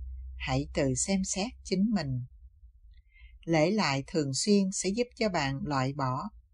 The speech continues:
tánh kiêu mạn của mình. Những người đã thuần thục trong giáo pháp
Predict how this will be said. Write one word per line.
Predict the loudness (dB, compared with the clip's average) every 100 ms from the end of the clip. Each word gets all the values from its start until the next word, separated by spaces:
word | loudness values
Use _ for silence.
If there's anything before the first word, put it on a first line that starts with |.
| -4
tánh | -4 -4 -2
kiêu | 4 6
mạn | 4 0 -2 -4
của | -4
mình. | -2 -2 -2 -4 -10 -20 -20 -20 -20 -20 -20 -20 -20 -2
Những | 2 4
người | 4 4 4
đã | 0 0
thuần | 0 -2 -2
thục | -2 -2 -2
trong | 2 4 4
giáo | 2 0
pháp | -2 -2